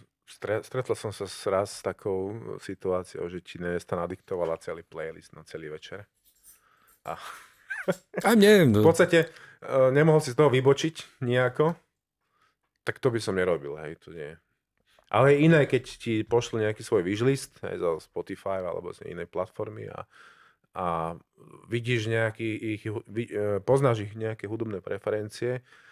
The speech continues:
Speaker 1: ale ty si to, ty si už z toho poskladáš potom, e, tie tanečnú, tú tanečnú časť,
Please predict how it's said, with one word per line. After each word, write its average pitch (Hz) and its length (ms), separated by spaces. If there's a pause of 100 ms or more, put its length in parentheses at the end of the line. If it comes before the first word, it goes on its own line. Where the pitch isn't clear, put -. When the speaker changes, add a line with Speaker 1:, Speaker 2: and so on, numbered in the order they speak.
(120)
Speaker 1:
ale 113 240
ty 147 80
si 165 160
to, 143 240
ty - 160
si 151 160
už 131 80
z - 80
toho 143 160
poskladáš 110 720
potom, 90 640
e, - 400
tie 82 160
tanečnú, 92 560
tú - 80
tanečnú 90 400
časť, 110 400